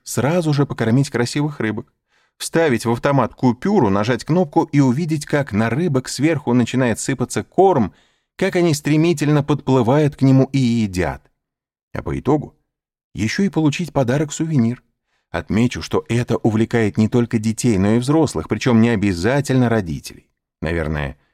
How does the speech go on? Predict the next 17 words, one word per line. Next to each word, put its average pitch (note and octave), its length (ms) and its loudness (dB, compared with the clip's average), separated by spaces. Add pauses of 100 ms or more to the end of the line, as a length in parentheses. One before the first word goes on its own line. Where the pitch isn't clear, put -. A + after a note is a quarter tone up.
(160)
есть G2 500 -2
в E2+ 60 -6
этой D2+ 220 -4
картине F2+ 480 -2
что-то F#2+ 400 -4
умиротворяющее, E2 1120 -4 (140)
ненадолго G#2+ 840 2
выдёргивающее A2+ 920 0
из G2 300 -2
общей G2 280 -2
шумихи A2+ 440 0
и F#2+ 240 -6
суеты F2 640 -2 (340)
торгового E2+ 480 -2
центра. - 540 -10 (1040)
Так - 160 -8
вот, D#2+ 240 -2